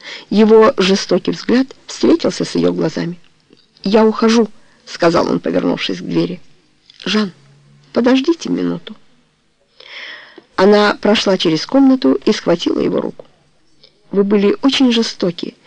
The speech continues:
как по отношению ко мне, так и по отношению к себе самому», выговорила она с трудом. «Вы знаете,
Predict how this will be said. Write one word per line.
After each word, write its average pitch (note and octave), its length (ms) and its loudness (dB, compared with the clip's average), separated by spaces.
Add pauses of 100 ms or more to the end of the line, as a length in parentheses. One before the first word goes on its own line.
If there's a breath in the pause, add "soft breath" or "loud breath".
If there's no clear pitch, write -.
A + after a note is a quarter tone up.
(240 loud breath)
как G#3 220 0
по G3 120 0
отношению G3 560 0
ко F3+ 180 -4
мне, A#3 280 0 (600 loud breath)
так E4 360 0
и A3+ 80 2
по G3+ 160 0
отношению G3 580 0
к F#3 60 -12
себе D#3+ 240 -2
самому», E3 400 -4 (340)
выговорила D#3+ 560 2
она E3+ 180 -4
с - 60 -12
трудом. E3+ 400 -8 (460)
«Вы G3 160 2
знаете, G3+ 560 -4